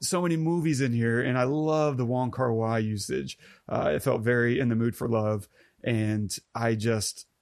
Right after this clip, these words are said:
I, I adore it. You know, they do the whole, uh, and it's funny, it's in our short film as well, the, uh, the undercrank,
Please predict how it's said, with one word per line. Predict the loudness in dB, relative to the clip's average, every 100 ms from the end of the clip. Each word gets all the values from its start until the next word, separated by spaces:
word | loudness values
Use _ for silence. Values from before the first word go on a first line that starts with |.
| _
I, | -4 0 0 0
I | 0
adore | 0 2 2 0
it. | -2
You | -2
know, | -2
they | 0 0
do | 2
the | 0
whole, | 2 2 2 -2 -6 -20 _ -4
uh, | 0 0 0
and | 0
it's | 0
funny, | 0 0
it's | 2 0
in | 2
our | 2
short | 2 -2 0
film | -2 -2
as | 0
well, | 2 2 2 0 -2
the, | -4 -2 -2 -4 -8 -12 -20 _
uh, | -6 -4 -2
the | -2
undercrank, | -2 0 -2 -2 0 0 -2 -6